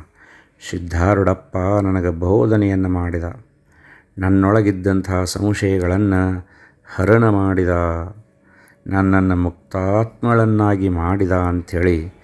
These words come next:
ಕಲಾವತಿ ಆಯಿಯವರು ಬಹಳ ಸುಂದರವಾಗಿ ಹೇಳ್ತಾರೆ. "ಶ್ರೀ ಗುರು ವಚನೋಪದೇಶವನಾಲಿಸಿದಾಗಳಹುದೋ ನರರಿಗೆ ಮುಕ್ತಿ" ಅನ್ನೋರು ಹಂಗೆ ನಿನಗೆ ಮುಕ್ತಿ ಅನ್ನೋದು ಬೇಕಪ್ಪ ಅಂದ್ರೆ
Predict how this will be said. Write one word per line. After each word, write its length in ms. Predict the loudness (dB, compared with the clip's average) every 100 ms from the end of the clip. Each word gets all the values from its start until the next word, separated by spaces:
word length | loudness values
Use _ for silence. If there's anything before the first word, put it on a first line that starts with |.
| -20 -20 -20 -20 -10
ಕಲಾವತಿ 760 | -2 2 2 2 0 -2 -2 -6 -4
ಆಯಿಯವರು 580 | 0 2 2 2 0 0
ಬಹಳ 400 | 0 0 2 0
ಸುಂದರವಾಗಿ 960 | -2 -2 0 0 2 0 0 -2 -6 -10
ಹೇಳ್ತಾರೆ. 680 | -12 -2 -2 -2 -4 -6 -8 -20 -20 -20 -20 -20 -20 -20 -20 -10
"ಶ್ರೀ 360 | 0 4 4
ಗುರು 420 | 4 2 2 2 0
ವಚನೋಪದೇಶವನಾಲಿಸಿದಾಗಳಹುದೋ 2750 | 0 -2 0 0 0 0 2 2 2 0 -2 0 -2 -2 -2 -2 -2 -4 -2 0 0 0 0 0 2 2 0 -4 -14 -20 -20 -20 -20 -14
ನರರಿಗೆ 720 | -6 0 2 4 2 2 0 0
ಮುಕ್ತಿ" 600 | -2 -6 -6 -4 -4 -4
ಅನ್ನೋರು 400 | -2 0 0 0
ಹಂಗೆ 440 | 0 0 -2 -2
ನಿನಗೆ 260 | 0 2 2
ಮುಕ್ತಿ 720 | 2 0 -2 -14 -2 2 2
ಅನ್ನೋದು 320 | 2 2 2
ಬೇಕಪ್ಪ 420 | 2 0 0 -4
ಅಂದ್ರೆ 480 | -4 -2 -2 -4